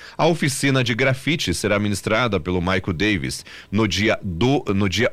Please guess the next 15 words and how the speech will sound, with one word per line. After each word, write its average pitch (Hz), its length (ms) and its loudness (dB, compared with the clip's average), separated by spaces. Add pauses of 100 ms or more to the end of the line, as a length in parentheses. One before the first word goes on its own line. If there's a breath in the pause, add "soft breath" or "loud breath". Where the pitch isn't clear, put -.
onze 202 580 2
de 82 160 -4
agosto, 82 680 0
que - 100 -4
é 85 60 2
uma 78 120 -2
quinta-feira, 90 720 -2 (220 loud breath)
em 104 140 0
dois 107 280 2
horários, 190 480 0
das 76 300 -2
dez 85 540 0
às 87 180 0
doze 76 320 -2
horas 98 420 2